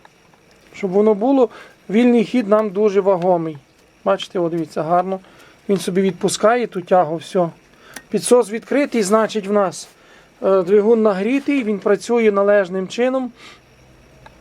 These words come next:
щоби, е, не підсмоктувало ніде палива,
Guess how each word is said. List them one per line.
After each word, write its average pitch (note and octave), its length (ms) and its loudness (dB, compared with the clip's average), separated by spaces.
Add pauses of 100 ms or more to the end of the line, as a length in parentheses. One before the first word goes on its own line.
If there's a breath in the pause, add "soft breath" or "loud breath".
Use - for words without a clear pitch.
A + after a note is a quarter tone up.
(160)
щоби, G3 720 2
е, F3+ 640 2
не F3+ 240 -2
підсмоктувало G3+ 720 0
ніде F#3 320 0
палива, F#3+ 600 0